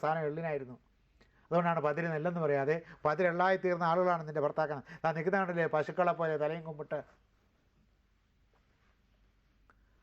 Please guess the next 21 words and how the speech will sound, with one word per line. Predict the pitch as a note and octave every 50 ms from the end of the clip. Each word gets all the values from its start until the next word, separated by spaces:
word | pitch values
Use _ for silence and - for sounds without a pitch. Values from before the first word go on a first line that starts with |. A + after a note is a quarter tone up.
| _ _
അപ്പോൾ | _ C#3 C#3+ C3+
പറഞ്ഞു, | C#3+ C#3+ D3 D#3+ C#3+ B2+ - _ _ _ _ _ -
മറ്റേ, | C3 B2 D3+ D3+ D3+ D#3 D3+ D#3 D3
ഏത്, | D3 D#3 D#3+ D#3+ -
തുട | C#3+ C#3+ E3+ F3
തല്ലി | F3 E3+ E3+ E3+
ഒടിക്കുമെന്ന് | D3+ D#3 C#3+ F#3 F3+ E3 D#3+ D3+
പറഞ്ഞു, | C#3+ B2+ A#2+ - _ _ _ _ _ _ _ _ _ _ _ _ _ _ -
ശപഥം | C#3 D#3 F3 E3+ D#3
ചെയ്തു | D3 C3+ C3 A2
ഭീമൻ. | A2 A#2 A2+ F#2 - _ _ _ _ _ _ _ _ _ _ _ _ _ -
"നിൻ്റെ | A#2 B2+ D3 C#3+ C#3+ C3+ B2 B2
മാറിടം | B2+ C#3+ D#3 D#3 D#3+ D#3
പിളർന്ന് | D#3 D#3 D#3 D#3 D3+ E3 F3+ F#3+ F#3 - - - _
നിൻ്റെ | C#3 C3+ B2+ B2 B2
രക്തം | B2+ - D#3 D3+ D3+
ഞാൻ | D3+ D3 C#3+
കുടിക്കുമെന്നും" | C#3+ C#3 C#3 D#3 D#3 D3+ D3 D3 C3+ - _ _ _ -
ഭീമൻ | D3 C#3+ C#3+ C3+ -
ശപഥം | C#3 C#3 D3 D#3 D3 D3
ചെയ്തു. | C#3 B2+